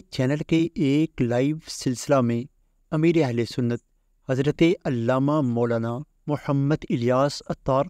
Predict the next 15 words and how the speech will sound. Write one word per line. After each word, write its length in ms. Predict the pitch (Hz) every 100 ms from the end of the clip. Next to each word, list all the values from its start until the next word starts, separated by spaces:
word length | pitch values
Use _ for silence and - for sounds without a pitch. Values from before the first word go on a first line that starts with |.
| -
कादरी 460 | 139 120 117 117 - _ _ _ _
रज़वी 380 | 131 139 - 170
ज़ियाई 340 | 147 127 127 147
दामत 340 | 131 120 135
बरकातुहुमुल 840 | 139 123 - 120 - 113 123 156 165
आलिया 340 | 160 123 120 147
से 300 | - 117 110 - _ _ _ -
एक 200 | 151 151
बहुत 320 | 127 120 139 143
ही 240 | 147 156 -
अजीबो 400 | 123 135 131 156
गरीब 320 | 127 123 139 -
सवाल 460 | - 117 120 131 -
पूछा 280 | 135 120 123
गया। 240 | 113 117